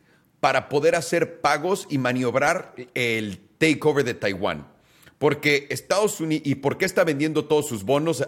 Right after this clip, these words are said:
americanos a un paso récord? Porque a fin de cuentas, cuando China haga su mo-, su movida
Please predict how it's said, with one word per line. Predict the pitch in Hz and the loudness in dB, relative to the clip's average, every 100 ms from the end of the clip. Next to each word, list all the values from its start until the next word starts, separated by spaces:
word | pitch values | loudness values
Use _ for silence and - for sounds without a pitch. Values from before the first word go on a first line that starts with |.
| - | -2
americanos | 104 104 95 143 156 156 - | -2 -4 -2 -2 0 -4 -4
a | - | -2
un | 123 160 - | 0 0 -2
paso | 139 143 - 135 | 0 0 0 0
récord? | 123 143 202 214 - - - - | 2 2 0 -2 -4 -20 -20 -10
Porque | - 151 151 | 0 2 2
a | 131 | -2
fin | 185 | -2
de | 214 - | 0 2
cuentas, | 156 143 113 | 0 0 -4
cuando | 123 107 | -4 -4
China | 107 - 180 160 | -4 -4 0 2
haga | 151 | 2
su | 139 123 | -2 -4
mo-, | 104 104 107 | -2 -2 -4
su | 110 123 | -8 -4
movida | 110 110 131 95 67 | -2 0 0 0 -6